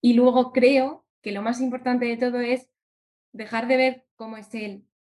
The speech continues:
como tal, me gusta, no me gusta, y pensar también cómo eres tú, ¿no? En plan, eh, yo le hago feliz, yo soy mejor persona, ¿qué le molesta de mí? ¿Qué no le molesta de mí? ¿Cómo puedo mejorar? Entonces, yo creo que si los dos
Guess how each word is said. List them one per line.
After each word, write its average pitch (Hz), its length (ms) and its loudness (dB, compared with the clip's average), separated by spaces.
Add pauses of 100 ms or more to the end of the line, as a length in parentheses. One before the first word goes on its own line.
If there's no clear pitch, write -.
(240)
como 208 340 -6
tal, 202 300 2
me 202 140 -2
gusta, 214 340 -8
no 208 80 -10
me 208 100 -10
gusta, 226 320 -6
y 208 60 -4
pensar 196 280 -8
también 226 220 2
cómo 208 160 -8
eres 196 180 -14
tú, - 220 -14 (380)
¿no? 208 160 -8
En 247 80 -6
plan, 190 440 -2 (480)
eh, 202 460 -2 (400)
yo 240 280 4
le 240 120 6
hago 233 180 2
feliz, 247 380 0 (220)
yo 226 520 0
soy 247 180 -2
mejor 233 260 -6
persona, 233 560 -6 (140)
¿qué 247 120 0
le 247 100 6
molesta 214 460 -6
de 202 100 -8
mí? 196 280 -14 (300)
¿Qué 240 140 6
no 226 100 6
le 214 120 0
molesta 208 320 -6
de 202 80 -4
mí? 202 180 -6
¿Cómo 220 200 -6
puedo 226 200 2
mejorar? 196 440 -12
Entonces, 202 280 -6 (240)
yo 233 100 4
creo 254 160 6
que 233 140 0
si 214 220 -6
los 196 240 -4
dos 254 400 0